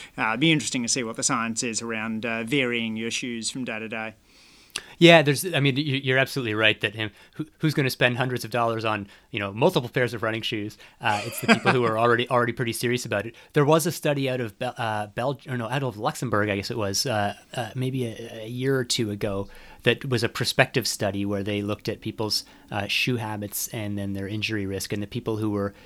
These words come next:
Speaker 2: varying shoes more had, uh, fewer injuries. But, but as you say, like, it's, I think these effects are pretty subtle, and, and for me, it's also just a question of, of kind of horses for courses that I, I, uh, you know, s-, s-, some longer runs, I like to have a little more cushioning.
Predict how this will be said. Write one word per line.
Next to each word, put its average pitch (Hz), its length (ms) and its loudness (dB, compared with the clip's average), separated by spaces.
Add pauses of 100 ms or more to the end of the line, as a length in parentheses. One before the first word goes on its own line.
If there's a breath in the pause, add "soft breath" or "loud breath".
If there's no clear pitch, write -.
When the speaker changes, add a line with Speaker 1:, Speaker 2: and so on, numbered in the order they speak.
(180 loud breath)
Speaker 2:
varying 104 500 -2
shoes 101 460 -2
more 98 440 -4 (300 soft breath)
had, 101 500 -6 (760)
uh, 110 100 -10
fewer 104 300 -4
injuries. 95 440 -6
But, 110 360 -2
but - 240 -6
as 143 120 6
you 123 60 0
say, 110 240 4
like, 107 160 0
it's, 123 160 0 (240 loud breath)
I 139 140 2
think 160 180 4
these 123 140 2
effects 120 320 0
are 113 60 0
pretty 104 200 0
subtle, 117 360 0
and, 101 220 -2
and 104 160 -4
for 127 120 2
me, 156 120 2
it's 151 140 -4
also 123 260 0
just 117 220 -4
a - 20 -4
question 113 360 -4
of, 98 180 -10
of 110 240 -6
kind 110 160 -4
of 101 80 -6
horses 113 300 0
for 107 120 -8
courses 104 440 -2
that 98 120 -4
I, 95 200 -2 (340 loud breath)
I, 101 300 0
uh, 95 320 -2
you 127 160 -6
know, 113 80 -6
s-, - 260 -2
s-, - 400 -4
some 120 220 0
longer 117 260 2
runs, 120 220 2
I 107 60 2
like 101 180 -4
to 113 80 -2
have 107 100 -2
a 110 60 -6
little 110 160 -4
more 101 100 -4
cushioning. 151 480 -2